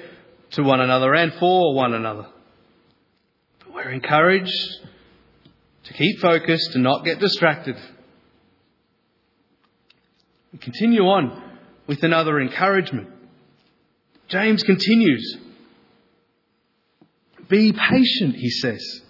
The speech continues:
"and remember the prophets. Look to the prophets," he says in verse ten. "We give great honour to those who endure."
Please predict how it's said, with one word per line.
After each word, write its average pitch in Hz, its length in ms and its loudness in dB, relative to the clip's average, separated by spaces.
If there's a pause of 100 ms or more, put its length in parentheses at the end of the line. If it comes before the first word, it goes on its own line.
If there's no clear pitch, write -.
(460)
"and 170 260 0
remember 220 760 2
the 160 200 0
prophets. - 720 -2 (720)
Look 220 280 4
to 240 120 2
the 214 140 0
prophets," 214 460 0
he 180 120 -2
says 160 300 0
in 151 140 0
verse 139 340 0
ten. 123 300 -2 (300)
"We 190 120 2
give 160 240 0
great 202 340 0
honour 202 320 2
to 196 160 -2
those 165 480 2 (460)
who 151 180 -2
endure." 143 500 0